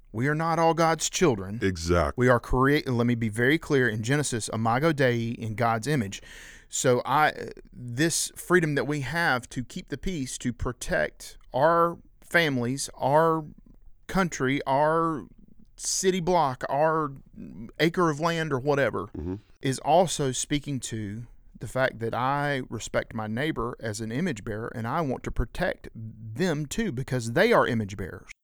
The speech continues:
Speaker 2: And, and you love them.
Speaker 1: Right.
Speaker 2: Whether, whether they have a
Speaker 1: Right.
Speaker 2: different societal standard than you, or
Speaker 1: Yeah.
Speaker 2: ethics, or whether homosexual or
Speaker 1: Right.
Speaker 2: heterosexual or
Speaker 1: Right.
Speaker 2: a different religion or, or transgender, whatever.
Speaker 1: I'm
Speaker 2: You
Speaker 1: with you.
Speaker 2: s-,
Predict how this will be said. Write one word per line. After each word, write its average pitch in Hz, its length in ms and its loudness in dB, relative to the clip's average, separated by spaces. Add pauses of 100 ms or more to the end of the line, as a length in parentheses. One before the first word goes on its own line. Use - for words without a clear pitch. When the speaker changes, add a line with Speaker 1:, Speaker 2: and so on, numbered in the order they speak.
Speaker 2:
And, 110 320 -2 (120)
and 117 180 0
you 139 120 -6
love 151 420 -2
them. - 140 -6 (160)
Speaker 1:
Right. 175 540 -4 (420)
Speaker 2:
Whether, 190 480 4
whether 180 520 2
they 139 200 0
have 127 100 -2
a 139 40 2
Speaker 1:
Right. 98 240 2
Speaker 2:
different 92 480 -2 (140)
societal 85 540 -2
standard 76 460 -4
than 67 140 -8
you, 67 240 -10 (180)
or 82 300 -2
Speaker 1:
Yeah. 87 180 -2
Speaker 2:
ethics, 78 340 -4 (100)
or 80 420 -4 (340)
whether 95 220 0
homosexual 82 880 -4
or 76 360 -6 (100)
Speaker 1:
Right. - 160 2
Speaker 2:
heterosexual 78 600 -4
or 78 160 -4
Speaker 1:
Right. 98 240 -2
Speaker 2:
a 85 40 -6
different 78 340 -6
religion 78 640 -4
or, 78 220 -8
or 76 340 -8 (400)
transgender, 87 420 -4 (100)
whatever. 135 540 -2 (180)
Speaker 1:
I'm 240 60 -6
Speaker 2:
You 247 40 -2
Speaker 1:
with - 100 -2
you. - 60 -4
Speaker 2:
s-, - 80 -8